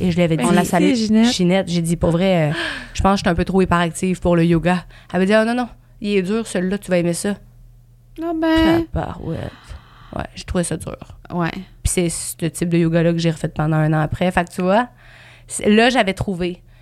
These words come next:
Speaker 1: J'avais arrêté d'aller faire les autres trucs que je faisais dans le petit gym. Je m'étais, j'avais tout mis mon énergie là-dessus,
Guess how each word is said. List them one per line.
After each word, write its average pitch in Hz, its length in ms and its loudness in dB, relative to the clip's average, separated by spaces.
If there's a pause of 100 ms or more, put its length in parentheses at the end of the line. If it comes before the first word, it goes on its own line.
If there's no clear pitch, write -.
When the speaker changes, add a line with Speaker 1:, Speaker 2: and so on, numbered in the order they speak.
(220)
Speaker 1:
J'avais 180 280 2
arrêté 180 420 -2
d'aller 185 240 -2
faire 185 240 0
les 180 180 -2
autres 180 140 -2
trucs - 180 -8
que 190 120 -4
je - 100 -8
faisais 175 260 -2
dans 185 120 2
le 170 100 2
petit - 200 -8
gym. 196 280 0
Je 185 80 -2
m'étais, 180 280 2
j'avais 196 220 2
tout 277 180 -4
mis 262 140 4
mon 240 140 4
énergie 190 360 0
là-dessus, 202 460 -2